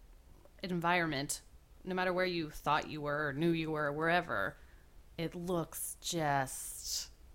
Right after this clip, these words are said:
miserable and hopeless, and there's nothing, uh, you can't, you know, you just see nothing,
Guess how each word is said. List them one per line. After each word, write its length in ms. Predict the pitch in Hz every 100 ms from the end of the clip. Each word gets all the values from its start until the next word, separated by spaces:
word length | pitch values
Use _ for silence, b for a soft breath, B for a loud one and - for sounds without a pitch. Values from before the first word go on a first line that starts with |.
| -
miserable 640 | 170 165 160 160 160 156 - -
and 260 | 151 147
hopeless, 460 | 147 143 143 143 143
and 140 | 151 143
there's 200 | 139 151
nothing, 800 | 151 147 139 - 160 151 143 151 b b b b -
uh, 200 | 151 131 - -
you 60 | -
can't, 240 | - 180
you 100 | 175
know, 80 | 175
you 80 | 170
just 260 | 170 170
see 140 | - 202
nothing, 540 | 180 180 - 113 165